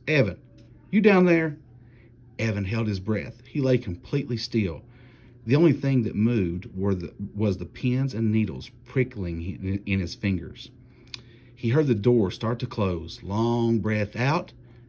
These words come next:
but then it stopped and opened again. Footsteps on the carpeted stairs. A black outline of Jessie standing on the bottom step with the daylight squirting all around her.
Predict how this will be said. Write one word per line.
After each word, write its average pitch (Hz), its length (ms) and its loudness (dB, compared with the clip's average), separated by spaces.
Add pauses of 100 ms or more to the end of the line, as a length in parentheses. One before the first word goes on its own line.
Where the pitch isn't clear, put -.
(120)
but 101 140 -2
then 110 100 4
it 101 60 -2
stopped - 500 -4
and 101 120 -2
opened 104 260 0
again. 87 400 -6 (380)
Footsteps - 580 -2
on 101 120 -2
the 92 80 -2
carpeted 110 440 -2
stairs. 90 500 -6 (320)
A 101 80 -4
black 135 400 0
outline 101 600 -2 (340)
of 90 120 -8
Jessie 110 420 0
standing 127 420 0
on 135 100 0
the 127 80 -2
bottom 127 280 0
step 101 400 -4
with 95 120 -4
the 92 60 -8
daylight 98 460 0
squirting 107 380 0
all 101 120 0
around 98 320 0
her. 85 240 -8